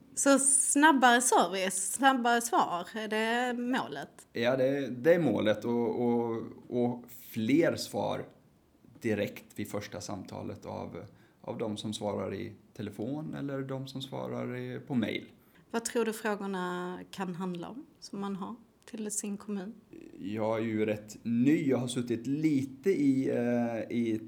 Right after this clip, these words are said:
Speaker 2: telefonin, eh, och, och jag har suttit, eh, lite mer i, och, och svarat på mail. Men, men, eh, många frågor, eh, rör, eh, samhällsbyggnadsfrågor,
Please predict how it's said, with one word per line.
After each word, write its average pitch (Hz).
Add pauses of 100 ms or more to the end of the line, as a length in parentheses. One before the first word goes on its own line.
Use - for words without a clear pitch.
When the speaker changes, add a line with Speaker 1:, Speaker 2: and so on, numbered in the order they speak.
(120)
Speaker 2:
telefonin, 107
eh, 98
och, 98
och 107
jag 104
har 101
suttit, 101
eh, 104
lite 107
mer 95
i, 98
och, 101
och 104
svarat 98
på 104
mail. 101
Men, 104
men, 107
eh, 107 (380)
många 117
frågor, 101
eh, 95
rör, 95
eh, 73 (520)
samhällsbyggnadsfrågor, 101